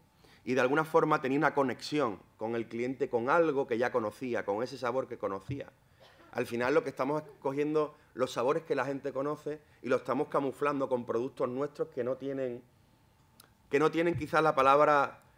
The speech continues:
eh, glamour, ¿no? Pero siempre basado en la tradición y con mucho respeto. Fíjate si hemos tenido respeto a esto, que durante siete años no hemos hecho, no hemos tenido huevo de hacer una tortilla de camarones. Y mi equipo me decía todos los años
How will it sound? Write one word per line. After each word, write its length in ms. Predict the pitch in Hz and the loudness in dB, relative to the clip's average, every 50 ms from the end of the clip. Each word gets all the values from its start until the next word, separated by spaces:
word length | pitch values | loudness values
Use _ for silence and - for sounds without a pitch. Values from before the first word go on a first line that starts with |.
| _ _ _ | _ _ _
eh, 220 | - 120 113 - - | -2 0 0 0 -2
glamour, 380 | 101 110 104 110 131 123 110 98 | -2 -2 0 0 0 -2 -2 -4
¿no? 260 | 98 110 131 156 - _ _ - _ _ - - - - | -4 -6 -8 -10 -12 _ _ -20 _ _ -20 -16 -8 -4
Pero 140 | 135 - | -2 -2
siempre 380 | - - 170 180 208 - 220 208 | 0 0 0 0 0 2 6 6
basado 220 | - 170 - 175 | 6 6 6 2
en 60 | 165 165 | 0 0
la 60 | 160 | 0
tradición 500 | 160 156 147 147 143 - 160 170 180 180 | 0 0 0 0 -2 -2 0 2 2 2
y 60 | 175 | 2
con 140 | - 147 143 | 2 0 0
mucho 720 | 143 147 160 180 202 208 214 208 202 202 190 - - 165 | 0 -2 -2 -2 -2 0 0 -2 -2 -4 -6 -4 -4 -4
respeto. 440 | 165 143 127 - - 139 120 - - - _ _ _ _ _ _ _ _ _ _ _ _ _ _ _ _ _ _ _ _ _ _ | -4 -4 -8 -8 -8 -8 -8 -8 -12 -20 _ _ _ _ _ _ _ _ _ _ _ _ _ _ _ _ _ _ _ _ _ _
Fíjate 380 | - - 147 175 175 180 175 | -4 0 4 4 4 4 4
si 100 | - - | 0 0
hemos 160 | 170 175 170 170 | 0 0 0 0
tenido 220 | 175 160 160 156 | 0 0 0 0
respeto 420 | 151 156 151 156 156 151 143 143 | 0 -2 -2 0 -2 0 2 2
a 40 | 147 | 0
esto, 200 | 156 156 - - | 0 0 -2 -2
que 80 | - 156 | 0 0
durante 400 | 147 143 143 139 135 - 135 120 | 2 2 2 0 0 -2 -4 -6
siete 440 | - - - 170 180 175 180 165 165 | -6 -6 -4 -2 -2 0 0 0 -2
años 220 | 165 170 170 170 | 0 0 -2 -2
no 80 | 165 156 | -2 -2
hemos 160 | 156 151 151 | -2 -2 -4
hecho, 300 | 156 151 151 - 151 139 | -4 -6 -8 -10 -10 -8
no 60 | 147 | -6
hemos 200 | 147 147 139 135 | -6 -6 -6 -6
tenido 300 | - 139 135 131 123 123 | -6 -6 -4 -4 -2 -4
huevo 320 | 123 120 135 165 170 170 | -4 -2 0 0 2 2
de 60 | 160 143 | 0 -2
hacer 120 | - - | -2 -4
una 120 | 139 135 | -4 -2
tortilla 300 | 131 131 110 - 120 117 | -2 -2 -4 -4 -4 -4
de 60 | 107 110 | -4 -4
camarones. 360 | 104 92 92 - - - - _ _ _ _ _ _ _ _ _ _ _ _ _ _ _ _ _ _ _ _ _ _ _ _ _ | -4 -6 -8 -12 -14 -16 -20 _ _ _ _ _ _ _ _ _ _ _ _ _ _ _ _ _ _ _ _ _ _ _ _ _
Y 120 | - 127 135 | -4 -2 0
mi 80 | 135 | 0
equipo 280 | 135 - 156 156 165 156 | 0 0 0 0 0 0
me 120 | 156 151 | 0 0
decía 300 | 147 147 143 - 151 143 | -2 -2 -2 -2 -2 0
todos 120 | 139 143 135 | 2 4 4
los 100 | 135 139 | 4 4
años 340 | 131 123 123 117 110 101 | 2 0 -2 -2 -4 -6